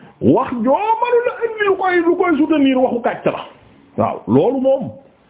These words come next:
loolu moom waxu kàcc la. Fekk nga indi preuve buy dëgëral li nga wax, boo ko indiwul anta kazzab, waaw. Yàq der nga nekke, te loolu ay daan yu metti la la sharia yi teg,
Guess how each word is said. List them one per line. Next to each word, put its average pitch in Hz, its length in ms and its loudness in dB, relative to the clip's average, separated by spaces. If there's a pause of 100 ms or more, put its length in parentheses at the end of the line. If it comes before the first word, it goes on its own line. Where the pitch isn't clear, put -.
(480)
loolu 180 440 2
moom 330 240 0 (180)
waxu 196 280 2
kàcc 202 260 -4
la. 131 100 -8 (560)
Fekk 254 160 4
nga 254 140 0 (100)
indi 262 220 2
preuve 277 280 2
buy 254 160 4
dëgëral 226 360 2
li 175 80 0
nga 143 80 2
wax, - 240 -8
boo 208 200 4
ko 240 160 -2
indiwul 240 420 0
anta 214 260 -2
kazzab, 139 380 -4 (560)
waaw. 120 200 0 (540)
Yàq 147 320 -4
der 185 180 -2
nga 170 140 -2
nekke, 175 320 -2 (480)
te 147 100 0
loolu 185 420 0
ay 156 180 0
daan 175 320 -2
yu 160 120 0
metti 190 440 0
la 208 100 0
la 190 100 0
sharia 165 360 -2
yi 139 60 -6
teg, 214 140 -2